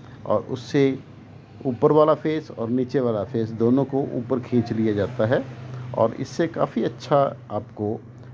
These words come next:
result मिल जाता है, और आप दस से पन्द्रह साल जवान लगने लग जाते हैं, जो कि आप अपने श-, अ, चेहरे की त्वचा जो है, स्किन जो है, उसके ढीले होने की वजह से आप बूढ़े लगते हैं,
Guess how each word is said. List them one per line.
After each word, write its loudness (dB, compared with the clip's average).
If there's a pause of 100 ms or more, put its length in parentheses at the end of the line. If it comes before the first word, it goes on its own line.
result 4
मिल 2
जाता 0
है, -2
और 0
आप -2 (480)
दस 6
से 0
पन्द्रह 2
साल 0 (480)
जवान 2
लगने 2
लग -2
जाते -6
हैं, -4 (920)
जो 4
कि 2
आप 0
अपने 0
श-, -4
अ, 0
चेहरे 2
की -2 (440)
त्वचा 4
जो 2
है, 0
स्किन 0
जो 2
है, 2
उसके -2
ढीले 2
होने 4
की -2
वजह 0
से -2
आप 0
बूढ़े -2
लगते -2
हैं, 0